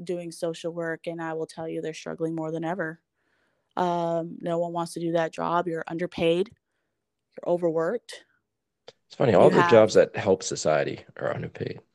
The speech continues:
Speaker 2: It's,
Speaker 1: Yeah,
Speaker 2: it's
Speaker 1: and you,
Speaker 2: ironic.
Speaker 1: you have high caseloads, and I will tell you, like, the amount of things that you're doing as a social worker, uh, there's no time in the world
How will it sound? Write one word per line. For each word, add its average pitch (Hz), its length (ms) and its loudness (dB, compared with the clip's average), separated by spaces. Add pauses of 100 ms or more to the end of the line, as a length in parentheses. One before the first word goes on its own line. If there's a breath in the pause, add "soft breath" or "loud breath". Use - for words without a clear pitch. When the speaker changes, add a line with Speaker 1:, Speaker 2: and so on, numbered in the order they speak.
(680)
Speaker 2:
It's, 254 140 -2
Speaker 1:
Yeah, 175 120 -4
Speaker 2:
it's - 140 -10
Speaker 1:
and 62 100 0
you, - 80 0
Speaker 2:
ironic. 69 240 2
Speaker 1:
you 254 100 -4
have 254 340 -2
high 233 300 -6
caseloads, 180 920 -8
and 190 280 -8
I 190 120 -2
will 208 120 -8
tell 196 240 -10
you, 214 120 -10
like, 180 200 -10 (580)
the 190 360 2
amount 208 440 -2
of 214 100 -8 (140)
things 196 520 -18
that 175 200 -8
you're 196 200 -6
doing 185 400 -12
as 185 140 -4
a 165 60 -6
social 170 440 -6
worker, 254 520 -2 (840)
uh, - 80 -20 (120)
there's 226 320 0
no 226 680 0
time 190 360 -4
in 170 100 -10
the 165 100 -4
world 165 640 -6